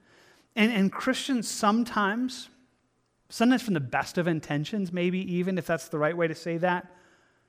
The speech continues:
don't do this well. I have a, have, have a propensity to share prayer requests, uh, about everybody. Like, "Oh, did you hear so-and-so?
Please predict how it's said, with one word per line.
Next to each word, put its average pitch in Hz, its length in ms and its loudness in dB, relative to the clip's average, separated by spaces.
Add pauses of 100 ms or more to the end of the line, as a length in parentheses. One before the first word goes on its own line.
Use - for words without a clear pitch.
(920)
don't 165 240 2
do 139 140 -2
this 120 200 -8
well. - 220 -12 (1160)
I 143 80 0
have 156 300 4
a, 160 140 -2
have, 147 240 4
have 151 140 -2
a 151 80 0
propensity 151 600 0
to 143 140 -4
share 143 460 0 (320)
prayer 151 200 4
requests, - 520 -12 (460)
uh, 165 220 8
about 151 300 6
everybody. 127 480 -2 (440)
Like, 127 220 -12
"Oh, 170 180 -2
did 196 160 0
you 220 80 0
hear 208 200 2
so-and-so? 190 640 4